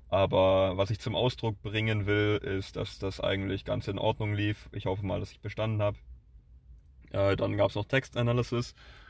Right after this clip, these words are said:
Das war, äh, ja, Textverständnis. Das ging auch. Also, oder ja, was heißt, es ging auch? Also da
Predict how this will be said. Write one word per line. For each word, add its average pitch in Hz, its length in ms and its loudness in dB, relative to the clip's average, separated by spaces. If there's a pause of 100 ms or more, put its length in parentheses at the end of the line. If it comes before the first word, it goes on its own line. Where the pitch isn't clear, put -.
(320)
Das - 340 -2
war, 95 320 4
äh, 92 160 -2
ja, 95 160 -2
Textverständnis. 110 960 -2 (260)
Das - 160 -8
ging 104 160 -8
auch. 101 320 0 (200)
Also, 98 220 -4
oder - 180 -6
ja, 95 200 -2
was - 140 -14
heißt, 101 140 -10
es - 80 -16
ging 98 180 -8
auch? 95 240 -6
Also - 160 -10
da 95 120 -6